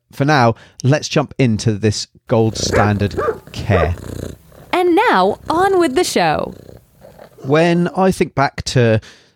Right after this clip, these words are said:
Speaker 1: some of the things that we were doing on a very regular basis, the treatments we were giving, the advice that we were giving when I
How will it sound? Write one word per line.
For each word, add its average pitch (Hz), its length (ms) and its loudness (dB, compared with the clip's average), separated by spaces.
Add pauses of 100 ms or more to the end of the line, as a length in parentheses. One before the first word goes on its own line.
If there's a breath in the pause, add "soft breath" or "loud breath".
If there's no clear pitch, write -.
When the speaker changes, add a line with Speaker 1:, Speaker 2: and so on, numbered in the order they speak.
(340 loud breath)
Speaker 1:
some 185 220 -2
of 175 100 -6
the 170 80 -2
things 156 300 0
that - 100 -6
we 131 80 2
were 123 80 0
doing 135 180 2
on 120 120 2
a - 20 2
very 131 220 2
regular 117 440 0
basis, 120 400 0
the - 80 -6
treatments - 520 -4
we 113 80 0
were 107 100 0
giving, 120 300 0
the 107 80 4
advice 110 480 0
that - 120 -8
we 113 140 0
were 107 100 0
giving 107 440 -2 (320 loud breath)
when 113 420 2
I 110 640 2